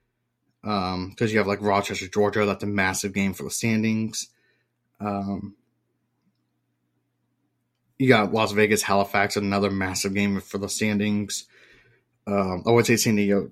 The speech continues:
Tor-, uh, New York, the Riptide are now four and four, so they're ahead. Again, another massive game for the standings in that point. But it's that, and then they're off for the next week of another bye.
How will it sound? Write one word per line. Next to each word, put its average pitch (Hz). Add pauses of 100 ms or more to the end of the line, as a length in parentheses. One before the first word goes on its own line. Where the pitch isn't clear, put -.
Tor-, 101
uh, 98
New 107
York, 110 (480)
the 104
Riptide 120
are 110
now 98
four 78
and 69
four, 123
so 104
they're 92
ahead. 110 (600)
Again, 160
another 117
massive 98
game 98
for 95
the 87
standings 120
in 92
that 85
point. - (1700)
But 117
it's 120
that, 156
and 131
then 131
they're 127
off 147
for 107
the 110
next 110
week 135
of 120
another 127
bye. 101